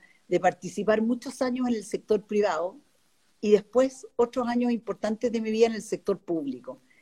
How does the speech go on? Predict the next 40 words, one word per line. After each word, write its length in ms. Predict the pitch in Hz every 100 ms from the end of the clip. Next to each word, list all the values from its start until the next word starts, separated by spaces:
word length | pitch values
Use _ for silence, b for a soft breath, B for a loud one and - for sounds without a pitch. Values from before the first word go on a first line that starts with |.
| b
Es 140 | 180
decir, 280 | 180 190 226
esto 220 | 220 -
es 60 | 247
con 180 | - 196
guitarra, 540 | 170 170 185 208 254 - b b
entonces 300 | - 202 214
uno 180 | 226 214
sabe 380 | - 214 226 240
dónde 300 | 214 202 180
está 360 | - 202 190
la 120 | 190
mala 200 | 180 175 170
gestión, 680 | - _ 185 180 170 170 b b b b
las 260 | 170 175 -
falencias, 760 | 170 170 170 165 - 175 170 -
y 140 | 180
creo 320 | 175 196 220
que 100 | 214
eso 200 | 226 226
es 60 | 220
súper 220 | 240 226
importante 800 | 254 - 220 - 214 160 - 190
poder 320 | 190 175 185
aportar 600 | 185 180 165 - - 196 220 _ _ _ _
desde 320 | - 156 185 196
el 80 |
mundo 340 | 190 208 220 220
real 280 | 208 196 226
y 60 |
concreto, 600 | 233 202 151 202 180 156
porque 260 | 151 143 -
para 140 | 151
mí 120 | 170 220
es 80 |
fundamental 800 | 214 220 220 196 165 - 196 254 - _ _ _ _ _
que 100 | 208
exista 380 | 202 - 240 254
una 180 | 247
coherencia 760 | 240 196 175 190 147 - 147